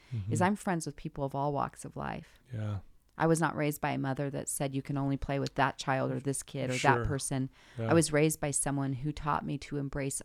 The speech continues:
Speaker 1: all cultures, all kinds of people of all walks of life,
Speaker 2: Boy,
Speaker 1: you
Speaker 2: that's
Speaker 1: know,
Speaker 2: amazing.
Speaker 1: and just to love.
Speaker 2: Yeah.
Speaker 1: And so I've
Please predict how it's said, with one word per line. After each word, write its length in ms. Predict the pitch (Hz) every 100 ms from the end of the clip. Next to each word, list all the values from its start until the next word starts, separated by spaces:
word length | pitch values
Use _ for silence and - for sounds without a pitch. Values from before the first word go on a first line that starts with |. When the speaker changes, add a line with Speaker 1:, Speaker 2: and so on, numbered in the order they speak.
| -
Speaker 1:
all 180 | 151 147
cultures, 640 | - 156 - - 139 131 -
all 220 | 147 151 147
kinds 320 | 160 151 143
of 100 | -
people 420 | - 143 - 139 131
of 100 | - -
all 180 | 151 143
walks 340 | 131 - -
of 120 | 151
life, 380 | 139 131 135 - _ _ - - -
Speaker 2:
Boy, 140 | -
Speaker 1:
you 80 | 165
Speaker 2:
that's 120 | 151
Speaker 1:
know, 140 | 139 113
Speaker 2:
amazing. 260 | 110 107
Speaker 1:
and 100 | 104
just 260 | 156 151 -
to 80 | 139
love. 480 | 139 135 135 139 127
Speaker 2:
Yeah. 200 | 107 110
Speaker 1:
And 160 | 151 143
so 500 | - 147 143 139 - _ _ _ -
I've 200 | 160